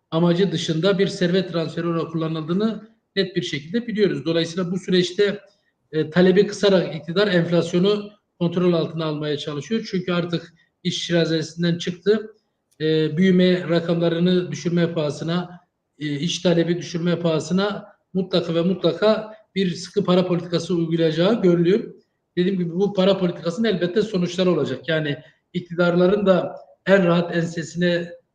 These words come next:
de boza pişirdiği kesimler maalesef dar gelirler. Dolayısıyla, e, elbette yani bir ekonomik kalkınma programı söz konusu olacaksa bütün milletçe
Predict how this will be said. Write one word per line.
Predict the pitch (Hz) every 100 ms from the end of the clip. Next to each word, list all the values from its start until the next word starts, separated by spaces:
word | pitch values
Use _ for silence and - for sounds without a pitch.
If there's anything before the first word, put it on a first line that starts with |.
| _
de | 170 151
boza | 160 175
pişirdiği | 170 - 160 151
kesimler | - 151 180 226
maalesef | 208 175 143 - 190
dar | 175 175
gelirler. | 165 151 143 143 208 220 143
Dolayısıyla, | 160 165 - 185 180 - 180 _ _ _ 143
e, |
elbette | 151 156 165 208 180 175 175 156 156
yani | 160 156 151
bir | 170
ekonomik | 165 147 170 175 180
kalkınma | - 151 - 165 165
programı | 160 160 165 165 160 - _ _
söz | - 160
konusu | 170 160 143
olacaksa | 165 156 165 - 151
bütün | 160 180
milletçe | 170 160 170 170 170 147